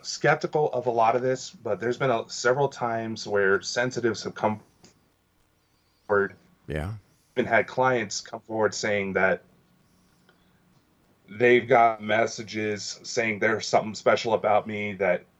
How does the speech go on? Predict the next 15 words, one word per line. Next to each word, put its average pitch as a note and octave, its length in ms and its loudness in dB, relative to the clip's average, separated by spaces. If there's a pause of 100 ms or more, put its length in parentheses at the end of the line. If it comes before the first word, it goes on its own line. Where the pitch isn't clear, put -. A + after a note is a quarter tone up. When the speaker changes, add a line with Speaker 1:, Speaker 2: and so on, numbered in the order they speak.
(280)
Speaker 1:
when G#2 160 -2
they're A#2 160 8
dealing G#2 440 -2
with G2 400 2 (320)
entities G#2+ 560 -4
that G#2+ 100 6
are G2+ 140 8
so A2 220 -2
negative G#2 480 0
they G2 160 4
feel A2 240 -2
they G2 80 2
might G2+ 240 0
be F#2+ 80 -12
demonic, G#2 580 2